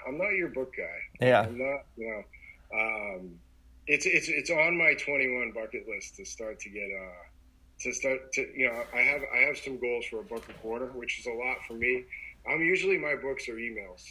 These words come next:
Speaker 1: so I try to get through my
Speaker 2: <laughs>
Speaker 1: two hundred emails a day.
Speaker 2: Yeah, yeah.
Speaker 1: But, but no, yeah,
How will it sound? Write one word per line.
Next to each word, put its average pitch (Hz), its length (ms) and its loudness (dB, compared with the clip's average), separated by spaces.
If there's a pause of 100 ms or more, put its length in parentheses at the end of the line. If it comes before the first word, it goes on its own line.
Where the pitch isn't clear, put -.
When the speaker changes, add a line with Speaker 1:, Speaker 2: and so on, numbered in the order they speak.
(140)
Speaker 1:
so 113 80 -6 (160)
I - 60 -2
try - 380 2
to - 60 0
get - 160 0
through - 200 6
my 127 160 6
Speaker 2:
<laughs> 147 120 6
Speaker 1:
two 143 100 -2
hundred 135 220 8
emails 135 460 0
a 117 100 -8
day. 127 320 4
Speaker 2:
Yeah, 151 320 10
yeah. 165 260 12
Speaker 1:
But, 135 220 2 (640)
but 139 180 4
no, 156 300 6
yeah, 160 280 4